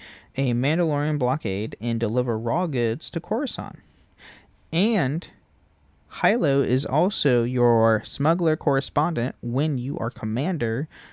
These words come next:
of the alliance between the Sith and the, uh, Republic. So, Yep.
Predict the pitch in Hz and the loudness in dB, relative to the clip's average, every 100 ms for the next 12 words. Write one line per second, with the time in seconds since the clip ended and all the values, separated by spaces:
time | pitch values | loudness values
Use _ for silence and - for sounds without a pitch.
0 | _ - 131 123 123 117 117 123 - - | _ 2 2 4 2 2 2 -2 -4 -2
1 | 120 120 147 196 - - - 113 - 117 | 0 2 0 0 -2 -8 -6 -8 -2 -2
2 | 104 104 143 156 - - 127 131 139 139 | 0 0 0 0 -4 -4 -2 -2 -2 -2
3 | 135 135 147 _ 127 131 - 139 107 - | 0 -2 -4 _ -4 -4 -2 -2 -2 -8
4 | - - _ _ _ _ _ _ _ _ | -16 -20 _ _ _ _ _ _ _ _
5 | _ _ _ _ _ _ _ _ _ _ | _ _ _ _ _ _ _ _ _ _
6 | _ _ _ _ _ _ _ _ _ _ | _ _ _ _ _ _ _ _ _ _
7 | - - 101 117 _ _ _ - _ _ | -16 -8 -6 -8 _ _ _ -20 _ _
8 | _ _ _ _ 143 151 | _ _ _ _ -2 -2